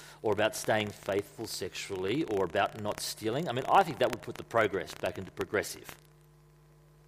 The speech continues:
Can you imagine what our world would be like if we never had to deal with adultery or murder or with selfish ambition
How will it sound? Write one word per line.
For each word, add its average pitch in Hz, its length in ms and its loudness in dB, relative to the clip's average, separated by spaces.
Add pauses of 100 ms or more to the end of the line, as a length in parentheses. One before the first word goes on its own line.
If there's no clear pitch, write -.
(760)
Can 143 160 -2
you 175 60 4
imagine 180 400 4
what 131 180 4
our 123 180 10
world 131 220 6
would 117 160 -4
be 120 100 -2
like 120 300 6
if - 80 -12
we 113 80 -2
never 113 200 2
had 104 120 0
to 101 60 -12
deal 113 160 -2
with 104 140 -2
adultery 104 540 -2 (100)
or 90 380 -2 (520)
murder 110 500 8 (100)
or 98 260 6
with 92 160 -2
selfish - 480 0
ambition 110 640 -2